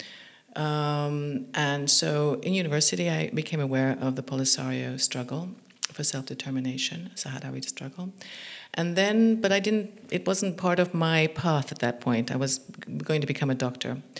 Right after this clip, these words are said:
Uh, and when I finished university, I, um, ended up taking, starting to take a different direction than what I expected,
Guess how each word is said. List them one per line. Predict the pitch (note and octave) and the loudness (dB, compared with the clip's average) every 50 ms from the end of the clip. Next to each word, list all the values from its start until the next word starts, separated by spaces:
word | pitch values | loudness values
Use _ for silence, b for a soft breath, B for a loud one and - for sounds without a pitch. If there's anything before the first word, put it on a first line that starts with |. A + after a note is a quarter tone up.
| B B B B B B B B B - | B B B B B B B B B -2
Uh, | D#3 D#3 D3+ D3+ D3+ D3+ D3+ D3+ D3+ - - | 0 2 2 4 4 2 2 2 0 0 -2
and | - D3+ D#3 D3+ D3+ | -2 0 0 0 0
when | D#3 D#3 | 0 2
I | D3+ D3 | 0 0
finished | - - E3+ E3 - - | 0 2 2 4 4 4
university, | D#3+ D#3 D3 E3 F3+ F#3+ - - F3+ E3+ D#3+ D#3 D3 | 2 0 0 0 2 2 2 2 2 0 0 0 0
I, | C#3 C#3 C#3 C#3 C#3 C3+ - - - | 0 0 -2 -2 -2 -4 -6 -6 -6
um, | C#3+ C#3 C#3 C#3 C3+ C#3 C3 - - | -4 -4 -2 -4 -4 -4 -4 -4 -2
ended | - F3 F#3 F#3+ E3+ | 0 0 2 2 2
up | D#3+ D#3 - - - - - - - | 0 0 -2 -6 -14 -20 -20 -10 -4
taking, | - E3+ D#3+ - - D#3+ D#3 D3+ - | -2 -2 -2 -2 -2 -2 -2 0 0
starting | - - E3 E3 D#3+ D#3+ | 0 0 2 0 0 0
to | D#3+ - | -2 -4
take | - - D3+ - | -2 -2 -2 0
a | C#3+ | 0
different | C3 D3 - - C#3 C3 | 0 0 0 0 2 4
direction | C3+ C3 B2+ B2+ C3 - - D3 C#3 | 4 4 4 4 4 2 2 2 2
than | C3 B2+ | 0 2
what | C3 B2+ | 2 0
I | |
expected, | B2 A#2+ - - - B2 B2+ - B2+ C3 C3 - | 2 2 0 0 0 -4 -6 -6 -8 -8 -10 -12